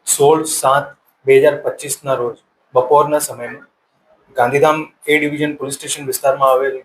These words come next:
ગાંધી માર્કેટમાં, મેઇન માર્કેટ, ત્યાં સંકેત નિધિ આંગડિયાની એક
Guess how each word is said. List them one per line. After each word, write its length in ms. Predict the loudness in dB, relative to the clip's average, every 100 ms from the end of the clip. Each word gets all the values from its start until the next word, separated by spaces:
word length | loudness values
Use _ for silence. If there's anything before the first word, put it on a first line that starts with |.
| -12
ગાંધી 220 | -12 -6
માર્કેટમાં, 500 | -4 -4 -10 -20 -12
મેઇન 160 | -6 -2
માર્કેટ, 340 | -2 -4 -14 _ _ _ _ _ _
ત્યાં 460 | 0 4 4 2 -4
સંકેત 460 | -12 -10 -10 -12 -8
નિધિ 220 | -6 -4
આંગડિયાની 680 | -4 0 0 4 2 2
એક 80 | -6